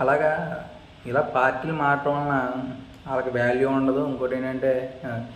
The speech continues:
ఇవాళ నిమ్మకాయల చినరాజప్ప గారు ఉన్నారు, ఆయన ఎప్పుడు టీడీపీలో ఉన్నారు, ప్రజారాజ్యం పట్టిన పార్టీ పెట్టినప్పుడు టీడీపీలో ఉన్నారు. కానీ ఆయన తర్వాత రెండు వేల పద్నాలుగులో ఏమైంది, హోమ్ మినిస్టర్ వచ్చింది.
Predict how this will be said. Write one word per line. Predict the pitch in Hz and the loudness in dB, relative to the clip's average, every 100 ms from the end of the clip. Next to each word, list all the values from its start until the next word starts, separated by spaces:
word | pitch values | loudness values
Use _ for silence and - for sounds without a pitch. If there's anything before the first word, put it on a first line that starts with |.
| - - 143 | -18 -10 -4
ఇవాళ | 127 | -2
నిమ్మకాయల | 120 120 123 139 | 0 0 2 2
చినరాజప్ప | - 127 131 131 135 | 0 0 2 2 2
గారు | 131 | 0
ఉన్నారు, | 123 113 120 - - - - - - 127 | 0 -2 -4 -10 -16 -20 -20 -20 -10 -6
ఆయన | 123 117 120 - - | -4 -4 -6 -12 -10
ఎప్పుడు | 123 113 135 | -8 -4 -6
టీడీపీలో | - 127 127 131 | -2 -2 0 0
ఉన్నారు, | 127 117 117 - - - - - - - - | 0 0 -4 -4 -12 -18 -20 -20 -20 -20 -6
ప్రజారాజ్యం | 113 120 123 123 127 | -2 2 2 2 0
పట్టిన | 127 123 131 131 127 - | -2 -2 -4 -4 -6 -4
పార్టీ | 131 - | -2 0
పెట్టినప్పుడు | 127 123 131 139 | -2 -2 0 0
టీడీపీలో | 143 135 127 127 | 2 2 2 0
ఉన్నారు. | 113 110 107 - - - - - - | 0 -2 -6 -12 -18 -20 -20 -8 -2
కానీ | 131 160 | 0 2
ఆయన | 131 135 139 139 135 135 135 135 - | 2 4 2 2 2 -2 -6 -8 0
తర్వాత | 127 135 | 2 2
రెండు | 139 139 | 2 4
వేల | 139 139 | 4 4
పద్నాలుగులో | 135 135 135 139 139 | 2 0 0 0 2
ఏమైంది, | 139 143 143 143 135 123 127 | 2 0 -2 -6 -8 -10 -4
హోమ్ | 135 | -2
మినిస్టర్ | 139 139 139 | 0 0 -2
వచ్చింది. | - 113 | -4 -6